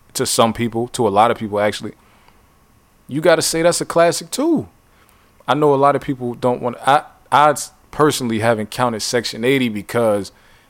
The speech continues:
I never really looked at it like an album. I guess it is one, but I didn't look at it like that.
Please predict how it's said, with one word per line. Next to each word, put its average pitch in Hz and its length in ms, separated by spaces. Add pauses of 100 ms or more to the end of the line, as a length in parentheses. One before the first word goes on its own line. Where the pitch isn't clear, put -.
(160)
I 117 60
never 123 300
really 110 240
looked 117 240
at 104 100
it 107 80
like 101 160
an 101 100
album. 107 320
I 104 120
guess 110 240
it 107 80
is 127 200
one, 107 260
but 98 140
I 117 120
didn't 107 200
look 113 160
at 98 120
it 90 60
like 85 180
that. - 160